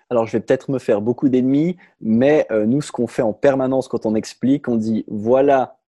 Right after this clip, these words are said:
le mouvement, voici les poids prescrits, mais on va trouver celui qui est le vôtre. »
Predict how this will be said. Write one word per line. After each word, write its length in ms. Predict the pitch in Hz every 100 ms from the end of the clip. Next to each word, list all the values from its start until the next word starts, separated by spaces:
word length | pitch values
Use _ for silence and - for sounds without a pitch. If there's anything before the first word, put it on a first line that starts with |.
| _ -
le 240 | 113 135
mouvement, 640 | 147 143 120 123 131 180 _ _ _ _ _ -
voici 520 | 110 139 139 - 135
les 140 | 120
poids 420 | 113 - 117 110 -
prescrits, 680 | - 156 - - 143 196 - _ -
mais 300 | 107 107 127
on 280 | 143 135 123
va 200 | 113 113
trouver 400 | - - 120 135
celui 340 | - 117 123
qui 140 | - 107
est 40 |
le 60 | 101
vôtre. » 400 | 110 - -